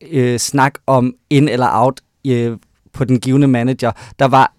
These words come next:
en, han, der var en bølge, og det er den eneste gang, vi oplevede det. Og,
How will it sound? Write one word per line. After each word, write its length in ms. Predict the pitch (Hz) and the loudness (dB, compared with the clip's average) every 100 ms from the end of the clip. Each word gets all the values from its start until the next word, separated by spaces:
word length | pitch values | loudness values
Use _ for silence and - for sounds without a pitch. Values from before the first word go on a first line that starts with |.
| - | -8
en, 260 | 151 131 - | -4 -4 -4
han, 240 | 127 143 | -4 -4
der 100 | 135 | 0
var 120 | 131 143 | 2 2
en 100 | 135 | 2
bølge, 340 | 151 160 190 | -2 0 0
og 220 | 156 - | -2 -6
det 60 | 170 | -8
er 60 | 160 | -6
den 80 | 170 | -4
eneste 220 | 180 185 | -2 -2
gang, 200 | 175 156 | -2 -2
vi 40 | 135 | 0
oplevede 380 | 131 143 139 113 | 0 -2 -6 -6
det. 180 | 107 - - - _ - | -10 -12 -20 -20 _ -4
Og, 140 | 139 | -4